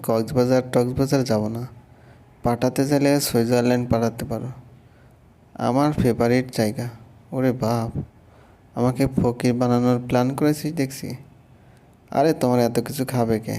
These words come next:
একটা মাত্র মেয়ে তোমার, এত টাকা পয়সা একা খেয়ে শেষ করতে পারবে না।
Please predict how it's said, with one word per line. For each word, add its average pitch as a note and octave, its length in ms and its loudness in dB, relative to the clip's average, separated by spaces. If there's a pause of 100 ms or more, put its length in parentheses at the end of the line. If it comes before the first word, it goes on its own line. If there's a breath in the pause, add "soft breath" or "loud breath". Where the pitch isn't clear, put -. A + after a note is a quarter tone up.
(140)
একটা A#2 360 -2
মাত্র A#2+ 320 0
মেয়ে A#2 260 2
তোমার, A2 300 -4 (760 loud breath)
এত A#2+ 260 -2
টাকা A#2+ 360 0
পয়সা B2 340 2
একা B2+ 400 2
খেয়ে C3 380 2
শেষ B2+ 300 -2
করতে C3 280 -2
পারবে B2 260 2
না। A2+ 140 -2